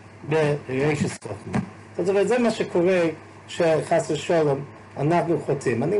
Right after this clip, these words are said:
מבין שזה פשט בפסוק שאנחנו קראנו בהפטרה של פרעניוס. "כי שתיים רויס עשה עמי.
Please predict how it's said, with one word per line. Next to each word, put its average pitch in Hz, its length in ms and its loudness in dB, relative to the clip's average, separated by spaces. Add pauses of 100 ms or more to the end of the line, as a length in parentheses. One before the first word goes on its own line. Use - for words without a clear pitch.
מבין 135 220 0
שזה 151 300 0
פשט 151 380 0
בפסוק 120 560 -4 (520)
שאנחנו 135 400 0
קראנו 139 520 2 (2250)
בהפטרה 147 420 0
של 123 200 -4
פרעניוס. 110 720 -2 (1000)
"כי - 80 -6
שתיים 185 640 2
רויס 175 380 2
עשה 117 420 0
עמי. 101 180 -6